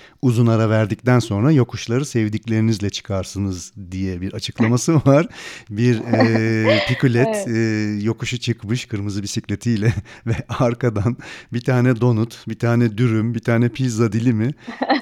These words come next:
Speaker 1: o-,
Speaker 2: <laughs>
Speaker 1: omzundan tutmuş, onu çekiyorlar. <laughs> Köşede de bir kaplumbağa var. Buradan her şey anlaşılıyor yani o kap-, kaplumbağanın bakışından. <laughs> Ve o işte donutun ve pizzanın omuzundan asılması, e, Picolet'in,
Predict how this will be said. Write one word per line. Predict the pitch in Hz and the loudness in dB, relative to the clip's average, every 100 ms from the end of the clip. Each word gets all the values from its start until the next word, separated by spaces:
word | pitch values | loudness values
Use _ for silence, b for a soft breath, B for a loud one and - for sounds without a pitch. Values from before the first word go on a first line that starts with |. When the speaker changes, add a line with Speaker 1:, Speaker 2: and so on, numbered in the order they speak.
| - | 4
Speaker 1:
o-, | 120 | 4
Speaker 2:
<laughs> | 170 151 | 6 8
Speaker 1:
omzundan | 139 131 131 135 143 | 6 6 6 6 6
tutmuş, | 139 135 151 143 | 4 -2 -2 0
onu | 131 127 | 0 0
çekiyorlar. | - 110 - 151 123 127 180 _ 110 | 0 -2 0 0 2 0 -2 _ -12
<laughs> | B - | B -20
Köşede | - 151 131 151 156 | 0 0 2 0 0
de | 147 139 | 0 -2
bir | |
kaplumbağa | - 120 - 135 139 120 147 151 | -2 -4 0 -2 2 2 2 0
var. | 127 131 247 B B B | 0 -2 -6 B B B
Buradan | 104 110 120 | -8 -2 2
her | 123 | 2
şey | 120 127 | 0 0
anlaşılıyor | 117 117 127 127 123 | 2 0 0 0 0
yani | 101 98 | 0 -4
o | |
kap-, | 98 107 - | -4 -6 -8
kaplumbağanın | - 104 - 104 107 110 107 | -8 -6 -2 0 2 0 0
bakışından. | 104 117 - 110 101 104 - 135 | -4 -6 -6 -4 -2 -4 -6 -4
<laughs> | 131 - 131 - - - - - | -4 -6 -12 -16 -20 -18 -18 -8
Ve | 139 123 | 0 4
o | 120 120 | 4 2
işte | 117 127 120 | 2 2 4
donutun | 120 127 127 123 | 2 2 2 2
ve | 120 | 2
pizzanın | 120 113 123 123 120 - | 0 0 2 2 0 -4
omuzundan | 127 123 113 117 127 127 131 | -2 0 0 0 2 4 2
asılması, | 120 117 123 113 110 - 123 214 123 | 0 -2 0 0 0 -2 -4 -6 -8
e, | 110 107 104 | -4 -4 -4
Picolet'in, | 123 123 113 113 117 117 | -6 -4 -4 -4 -2 -2